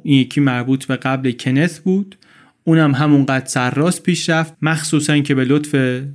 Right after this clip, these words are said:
سیمونز پلیس الان مهمات جدیدم داشت آقای فیزل دادستان. دستبند طلا رو الان داشت که دیگه مدرک قطعی و بی بر و برگردی بود برای مکان قتل حداقل.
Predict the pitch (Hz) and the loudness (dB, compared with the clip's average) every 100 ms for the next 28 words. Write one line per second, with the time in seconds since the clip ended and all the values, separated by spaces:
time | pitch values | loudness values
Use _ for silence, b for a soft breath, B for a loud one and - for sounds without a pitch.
0 | - - 135 135 139 135 131 127 135 139 | -8 -2 2 4 4 2 0 2 4 4
1 | - 135 135 139 131 131 135 139 139 127 | 2 0 0 0 0 0 -2 0 -2 0
2 | 127 131 127 123 139 170 - 175 156 165 | 0 2 0 0 0 0 0 -2 0 0
3 | 160 151 151 151 151 147 147 - 147 147 | 2 2 2 0 0 -2 -2 -2 0 0
4 | 143 151 B B B B - 127 117 - | -2 -4 B B B B -6 -4 -4 -2
5 | 135 135 127 127 123 143 165 156 156 156 | 0 2 0 0 0 0 2 2 2 2
6 | 151 151 - 127 123 131 127 123 123 131 | 0 -2 -4 -4 0 0 0 -2 -2 -2
7 | - 151 123 - - 156 135 127 123 127 | -2 -4 -8 -8 -2 0 2 0 -6 -4
8 | 127 127 131 127 123 123 120 120 139 151 | 0 2 4 2 0 -2 -2 -2 0 0
9 | 147 131 131 127 123 127 131 127 117 113 | 0 0 0 0 -2 0 0 0 -4 -4
10 | 139 151 165 165 160 156 156 151 151 143 | 0 0 0 0 -2 -2 -4 -2 -2 -2
11 | 139 143 | -2 -4